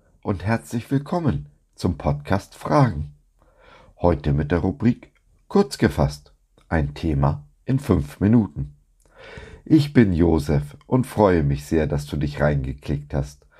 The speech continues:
Schön, dass du dabei bist. Viele Menschen stehen in der Gefahr, etwas für sie Wichtiges und Wesentliches zu verlieren.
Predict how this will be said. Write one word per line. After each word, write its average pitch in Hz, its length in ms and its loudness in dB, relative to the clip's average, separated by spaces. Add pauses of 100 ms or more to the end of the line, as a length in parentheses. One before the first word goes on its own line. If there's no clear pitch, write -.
(380)
Schön, 80 500 2 (120)
dass 87 220 2
du 85 120 -4
dabei 71 440 0
bist. - 440 -14 (1600)
Viele 127 300 6
Menschen 92 420 0
stehen 87 380 0
in 76 200 0
der 71 100 4
Gefahr, 73 600 0 (140)
etwas - 380 -4
für - 100 -4
sie 73 320 -2
Wichtiges 80 680 -2
und 80 360 -4
Wesentliches 76 1040 0
zu 95 140 -6
verlieren. 104 760 0